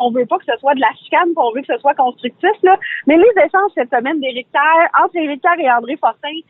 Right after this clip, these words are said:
relativement au ministre Fitzgibbon, puis justement toutes les questions d'éthique entourant sa prise de participation dans des entreprises, ça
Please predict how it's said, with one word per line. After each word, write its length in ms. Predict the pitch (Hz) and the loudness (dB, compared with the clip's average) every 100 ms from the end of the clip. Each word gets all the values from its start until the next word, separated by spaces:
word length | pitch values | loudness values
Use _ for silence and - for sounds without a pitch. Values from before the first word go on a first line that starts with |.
| - - | -20 -4
relativement 680 | 262 302 339 277 262 285 339 269 | 0 0 -2 -10 -6 0 0 -2
au 40 | |
ministre 280 | 240 254 269 | -6 -8 -8
Fitzgibbon, 500 | 269 220 220 226 285 | -8 0 2 2 0
puis 100 | - 247 | -2 -8
justement 360 | 240 247 269 | -4 0 0
toutes 140 | 311 - _ 233 | -2 -10 _ -4
les 120 | 233 | -2
questions 400 | 254 220 285 285 | -2 0 0 2
d'éthique 340 | 233 - - | 2 0 0
entourant 400 | 226 226 214 254 269 - - | 0 2 2 2 0 -6 -4
sa 80 | 240 | -2
prise 220 | - 277 | 0 0
de 80 | 247 | 0
participation 640 | 233 - _ - 220 - 277 | 0 -4 _ 0 0 0 0
dans 180 | 240 208 | 0 0
des 100 | 220 | -2
entreprises, 720 | 214 - 202 - 277 311 320 _ - - | -2 -2 -4 -2 -4 -2 -4 _ -20 -10
ça 80 | - | 0